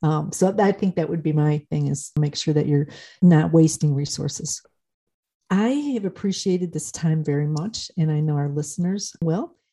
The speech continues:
If there's a way that they wanted to get a hold of you, what would be the best way,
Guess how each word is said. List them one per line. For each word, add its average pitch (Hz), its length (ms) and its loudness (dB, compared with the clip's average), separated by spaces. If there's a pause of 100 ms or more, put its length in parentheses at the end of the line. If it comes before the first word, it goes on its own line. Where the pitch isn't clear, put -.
(180)
If 196 160 -2
there's 285 220 2
a 339 40 4
way 220 580 2
that 175 160 -2
they 170 100 2
wanted 165 260 0
to 180 100 -10
get 170 120 -2
a 170 40 0
hold 208 380 0
of 208 80 -8
you, 226 160 0
what 185 260 -4
would 170 120 -4
be 170 100 0
the 151 80 -6
best 151 400 -8
way, 143 300 -4